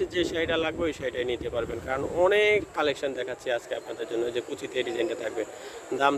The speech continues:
থাকবে পনেরোশো পঞ্চাশ টাকা। পনেরোশো পঞ্চাশ টাকা হলে কিন্তু এই শাড়িটি সংগ্রহ করতে পারবেন গোমটা শোরুম থেকে। আরও সুন্দর একটা ডিজাইন দেখিয়ে দিচ্ছি, এটারও দাম থাকবে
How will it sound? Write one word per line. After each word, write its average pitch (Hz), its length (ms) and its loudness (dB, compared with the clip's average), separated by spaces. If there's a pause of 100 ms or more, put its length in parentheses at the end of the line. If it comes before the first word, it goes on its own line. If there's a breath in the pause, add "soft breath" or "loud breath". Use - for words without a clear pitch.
থাকবে 170 220 4 (120)
পনেরোশো 165 380 8 (100)
পঞ্চাশ 156 340 -2
টাকা। 160 140 -2 (100)
পনেরোশো 151 360 -2
পঞ্চাশ 135 260 -2
টাকা 139 120 -2
হলে 135 140 0
কিন্তু 139 180 0
এই 135 80 0
শাড়িটি 139 300 -4
সংগ্রহ 151 240 0
করতে 165 240 0
পারবেন 190 200 2 (100)
গোমটা 117 320 4
শোরুম 120 300 -2
থেকে। 117 160 -4 (480 loud breath)
আরও 165 200 2
সুন্দর 196 300 4
একটা 180 200 -2
ডিজাইন 147 240 4 (120)
দেখিয়ে 147 320 2
দিচ্ছি, 151 260 0 (140)
এটারও 143 240 2 (100)
দাম 139 120 4 (100)
থাকবে 151 200 0